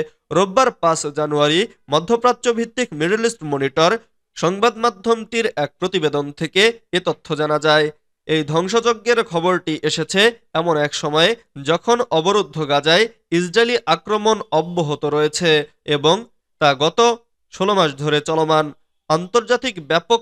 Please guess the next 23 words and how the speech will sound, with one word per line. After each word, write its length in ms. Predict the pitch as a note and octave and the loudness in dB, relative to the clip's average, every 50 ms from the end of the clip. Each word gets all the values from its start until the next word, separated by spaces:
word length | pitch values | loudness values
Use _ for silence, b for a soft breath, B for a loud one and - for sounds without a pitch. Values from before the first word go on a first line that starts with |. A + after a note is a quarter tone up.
| - | -2
সমালোচনা 600 | - - F3+ F3 F#3+ G#3 A3 G#3+ - F#3+ D#3+ D3 C#3+ | -6 -6 -6 -4 -4 -4 -4 -2 -2 -2 -2 -2 -2
হলেও 320 | C3+ D#3 D3 D3 D3+ D#3+ F#3+ A#3+ - _ _ _ _ _ _ - | -2 -2 0 2 4 4 2 2 -2 _ _ _ _ _ _ -2
ইসরায়েলি 420 | F3 F#3 F#3+ E3+ A3 A#3+ A#3+ B3 A#3 | -2 0 0 0 0 0 0 -2 -4
সেনাদের 420 | - A3 A3 A3+ A3+ G#3 A3+ - A3+ G3 | -4 -4 -2 -2 0 2 2 2 0 -2
বিমান 300 | D3+ D#3 D#3+ F#3 G3 E3 C#3+ | -4 -4 -2 -2 -2 -2 -2
হামলা 380 | C#3+ D#3 D3+ D3 C#3+ C#3+ D3+ F3 G#3+ - _ _ _ _ | -4 -6 -8 -6 -2 0 2 2 2 0 _ _ _ _
থামছে 380 | - D#3+ D#3 C#3+ C#3 - E3 D3 | -6 -6 -4 -4 -6 -6 -4 -2
না। 120 | D3+ D3+ D3+ D3 - _ _ _ _ _ _ | 0 0 0 0 -4 _ _ _ _ _ _
গাজার 380 | C#3 C3 D3+ E3+ F3+ A3+ B3 B3+ A#3 D#3+ | -2 0 2 2 4 4 2 2 2 0
জনগণের 460 | E3+ E3+ F#3+ G3+ G#3 G#3 G#3 F#3+ E3+ - | 0 0 0 0 0 0 0 0 0 0
ওপর 300 | D3+ C#3 - - D#3+ F3+ G#3+ A#3 - _ _ - | -2 -4 0 2 2 2 2 0 -4 _ _ -4
এই 160 | D#3 D3+ C#3+ | -4 -2 -2
বর্বর 440 | C3+ B2+ D3+ E3+ G3+ F#3+ G3+ A#3 A#3 A3+ | -2 0 0 2 2 2 2 2 2 0
হামলার 440 | - F3+ F3 F#3 G3 G3 E3+ D3 C#3+ | 0 -2 -4 -2 0 0 0 0 0
কারণে 360 | - D3+ D3 D3+ D3 D#3 E3+ G#3 A3+ - _ _ - | 0 -2 -2 0 0 2 2 0 0 -2 _ _ -10
আন্তর্জাতিক 600 | D#3 D#3 F3+ F#3 - A#3 A3+ - A#3 A#3 B3 A#3+ A#3 - - | -10 -8 -6 -2 -2 0 0 0 0 -2 -2 -2 -6 -4 -4
অপরাধ 380 | D#3 D3+ - G3+ G#3+ G#3+ G3 D3+ - | -4 -4 -2 0 0 0 0 0 -2
আদালত 420 | C#3 C#3+ C#3 C#3+ C#3 D3 E3 G3+ - _ _ _ _ _ _ - | -4 -2 0 0 2 2 2 0 0 _ _ _ _ _ _ 0
ইসরায়েলি 380 | E3 F3 F3 E3+ A3+ A#3 B3 B3 - | 0 0 2 2 2 2 2 0 -2
প্রধানমন্ত্রী 600 | F#3 E3 E3+ E3+ D3 C#3+ C#3+ C#3 C#3 - - F#3 G#3+ A#3+ - _ _ | -4 -4 -2 -4 -4 -4 -4 -6 -4 0 0 2 2 0 -2 _ _
বেনিয়ামিন 480 | C3+ D3+ E3 F#3 G#3+ A#3 A#3 A#3 A#3+ A3 F#3 | -2 -2 0 2 2 0 0 0 -4 -6 -6
নেতানিয়াহু 500 | D3+ D#3+ E3 A3 G#3 G#3+ A3 G#3 G#3 A3 A3 A3+ A3 - | -6 -4 -2 0 0 2 2 4 4 4 4 2 2 -2
এবং 220 | F3 E3+ F#3 G#3+ | -2 -2 -2 -4